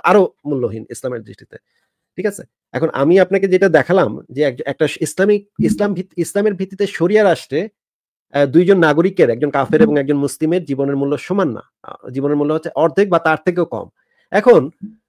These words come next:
ইসলামের আরেকটা বিধান আছে যে আপনি যদি, আপনার মনে যদি দানা পরিমাণ পর্যন্ত, সরিষা দানা পর্যন্ত, পরিমাণ পর-, পর্যন্ত যদি ঈমান থাকে, আবারও বলি, আপনার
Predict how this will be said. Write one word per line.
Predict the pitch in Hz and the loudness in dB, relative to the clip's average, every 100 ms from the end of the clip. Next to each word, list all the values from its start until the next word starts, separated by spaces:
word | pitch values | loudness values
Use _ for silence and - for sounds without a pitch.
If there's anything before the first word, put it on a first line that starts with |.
| _ _ - | _ _ -6
ইসলামের | 214 - 233 240 226 | -6 0 4 6 4
আরেকটা | 170 202 202 | 0 0 0
বিধান | 196 185 180 | 0 0 -2
আছে | - 147 190 | -2 -6 -2
যে | 160 | 0
আপনি | 143 170 175 | 0 0 -2
যদি, | 190 165 - - _ _ _ _ _ _ _ - | 0 -2 -4 -12 _ _ _ _ _ _ _ -8
আপনার | 143 180 190 | -2 2 2
মনে | 147 165 185 | 2 2 4
যদি | 190 165 110 - _ _ _ - | 2 0 -4 -10 _ _ _ -4
দানা | 143 170 214 | -2 0 0
পরিমাণ | 214 214 214 214 | 0 0 0 -2
পর্যন্ত, | 202 185 170 | -4 -6 -4
সরিষা | 196 214 214 214 | -4 -4 -4 -2
দানা | 214 208 | -2 -2
পর্যন্ত, | 202 190 196 196 | -4 -4 -6 -8
পরিমাণ | 175 180 180 175 | -4 -2 -2 -2
পর-, | 175 156 - | -6 -6 -4
পর্যন্ত | 160 160 156 | -2 0 0
যদি | 151 160 175 | -2 -2 0
ঈমান | 185 196 | 2 0
থাকে, | - 127 123 190 - _ _ _ _ _ | -2 -8 -8 -10 -12 _ _ _ _ _
আবারও | 120 151 | 2 2
বলি, | 131 120 156 | 2 -2 -4
আপনার | 143 | -2